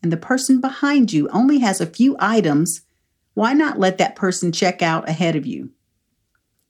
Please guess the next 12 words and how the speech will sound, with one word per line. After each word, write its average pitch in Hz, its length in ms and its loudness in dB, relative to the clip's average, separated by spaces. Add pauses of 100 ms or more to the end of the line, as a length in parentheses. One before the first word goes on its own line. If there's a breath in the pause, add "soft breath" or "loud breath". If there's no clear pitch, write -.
(120)
Such 240 300 -2
an 339 160 2
effort 180 320 -4
is 156 160 -4
a 147 60 -6
simple 262 460 0
kindness 233 580 0
that - 160 -4
might 190 320 0
have 156 240 -2
major 170 400 0
benefits 156 680 -2